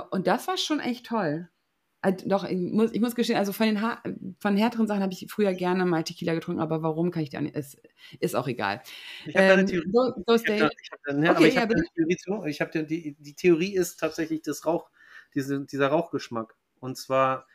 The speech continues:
Speaker 2: das ist ja dann, äh, sozusagen in, in, im richtigen Tequila, ne, die Agave wird ja irgendwie über Rauch da geräuchert, bla, bla.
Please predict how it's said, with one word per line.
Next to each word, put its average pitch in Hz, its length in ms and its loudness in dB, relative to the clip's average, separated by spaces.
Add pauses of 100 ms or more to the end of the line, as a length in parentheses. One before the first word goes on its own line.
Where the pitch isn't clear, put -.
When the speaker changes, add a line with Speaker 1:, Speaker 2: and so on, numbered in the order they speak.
(360)
Speaker 2:
das 143 280 0
ist 151 140 -2
ja 131 220 0
dann, 127 280 -4
äh, 120 240 0
sozusagen 120 680 -4
in, 120 160 -8
in, 123 40 -6
im 120 120 -6
richtigen 131 380 -2
Tequila, 123 440 -2
ne, 127 200 -2
die 127 180 -2
Agave 120 420 0
wird 117 140 -4
ja 117 100 0
irgendwie 113 260 -2
über 110 180 0
Rauch 117 440 -2
da 117 300 0
geräuchert, 110 560 -8
bla, 107 120 0
bla. 120 200 0